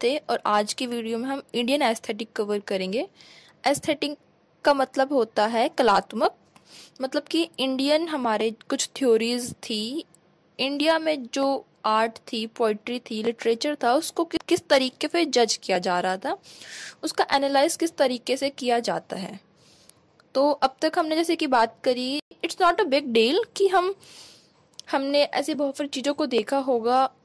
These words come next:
कि एक वेस्टर्न फिलॉसफी होती है वर्सेस ईस्टर्न फिलॉसफी। वेस्टर्न फिलॉसफी को इंपॉर्टेंस दे देते हैं और ईस्टर्न फिलॉसफी को हम कहते हैं ये इन्फीरियर है,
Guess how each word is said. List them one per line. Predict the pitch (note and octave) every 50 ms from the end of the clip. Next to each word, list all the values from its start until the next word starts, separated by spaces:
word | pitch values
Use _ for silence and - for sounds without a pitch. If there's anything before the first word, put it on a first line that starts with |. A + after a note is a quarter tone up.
| _ _ _ - - - _ _ - _
कि | - A#3+ A#3 A#3 A#3 - - _
एक | A3+ B3+ B3 -
वेस्टर्न | C4 A#3 G#3+ A#3 - - B3 D4+
फिलॉसफी | - C#4 A#3+ G#3+ G#3+ A3+ - - - B3+
होती | C4 B3 G#3+ G3+ _ - G#3+ G#3+
है | A#3+ C4+ G#4 A#4+
वर्सेस | G4+ D#4+ A3+ A3+ - - C#4+ - - -
ईस्टर्न | A#3 B3 B3 - - B3 B3+
फिलॉसफी। | - A3 G3+ F3 F#3 F#3+ - - - F#3+ G3
वेस्टर्न | G3+ - B3 B3+ - - D#4+ F4+
फिलॉसफी | - F4 D4+ C#4 C#4 D4 - - D4 C#4+
को | C#4+ - D4+ D#4+ E4 - - - - - - - - _ - - - -
इंपॉर्टेंस | C#4 C#4+ C#4 C4+ B3+ B3 B3+ D4 E4 E4
दे | D4 C#4
देते | C4 C#4 C4 C4 - _ - C#4+
हैं | D#4+ F4+ G#4
और | A4 G4+ - - - - -
ईस्टर्न | - C4+ - - C#4+ D#4+
फिलॉसफी | E4 - C4 A3 F#3+ G#3+ - - - A3+ A3+
को | A3+ _ A#3+
हम | A#3+ B3 A3 A3+ A#3
कहते | A3+ A#3 G#3 G3 - A#3
हैं | B3+
ये | D#4 -
इन्फीरियर | - D#4 D#4 - - C4+ A#3+ A3 G3+ F#3+ F3+ F3+
है, | F#3 F#3